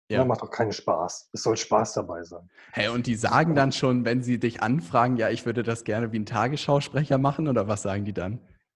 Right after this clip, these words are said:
Speaker 2: Nein, das ziehen wir raus. Das
Speaker 1: Ach,
Speaker 2: heißt,
Speaker 1: das zie-
Speaker 2: im Erstgespräch stelle ich ja Fragen.
Speaker 1: Ja.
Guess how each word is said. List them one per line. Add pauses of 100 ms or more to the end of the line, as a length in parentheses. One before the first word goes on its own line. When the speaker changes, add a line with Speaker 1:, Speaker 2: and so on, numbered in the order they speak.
(180)
Speaker 2:
Nein,
das
ziehen
wir
raus. (140)
Das
Speaker 1:
Ach,
Speaker 2:
heißt,
Speaker 1:
das
zie-
Speaker 2:
im
Erstgespräch
stelle
ich
ja
Fragen. (540)
Speaker 1:
Ja.